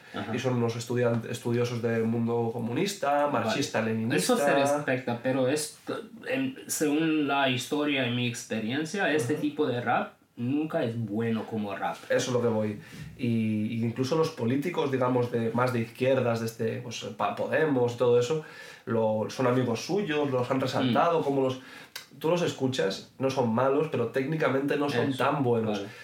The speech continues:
Speaker 2: Si hablaran de, en vez de ser de comunistas, fueran, yo qué sé, ca-, capitalistas, liber-,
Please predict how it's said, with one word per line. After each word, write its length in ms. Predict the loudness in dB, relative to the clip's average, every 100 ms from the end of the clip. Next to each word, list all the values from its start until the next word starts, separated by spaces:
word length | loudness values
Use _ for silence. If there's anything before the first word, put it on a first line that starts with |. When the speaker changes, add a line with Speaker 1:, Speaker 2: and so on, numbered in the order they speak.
| -18
Speaker 2:
Si 560 | -8 -4 -2 0 2 4
hablaran 600 | 2 2 2 4 2 0
de, 240 | 0 2 2
en 100 | 4
vez 120 | 2
de 60 |
ser 240 | 4 2 4
de 220 | 4 2
comunistas, 640 | 2 0 2 0 -2 -6
fueran, 480 | -2 2 4 2 0
yo 180 | -4 -8
qué 60 | -8
sé, 260 | -8 -8
ca-, 260 | -8 -6 -6
capitalistas, 760 | -6 -6 -4 -2 -2 0 0 0
liber-, 300 | 0 0